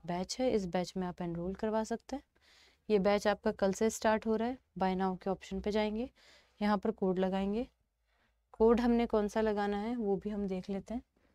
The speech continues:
तो कोड जो है वो हमारे हर सेशन के अंदर आप लोगों को दिख जाता है, that is वाई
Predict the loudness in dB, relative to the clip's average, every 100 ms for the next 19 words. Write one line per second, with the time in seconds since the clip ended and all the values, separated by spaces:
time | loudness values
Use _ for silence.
0 | _ _ _ _ 0 2 2 0 -4 2
1 | 4 4 4 2 2 2 2 2 2 2
2 | 2 2 2 2 0 -2 -4 -4 -4 -2
3 | 0 -2 0 -2 -2 -2 -2 -2 -2 -4
4 | -4 -8 -10 -20 -20 -20 -12 -4 0 0
5 | 0 0 0 0 -2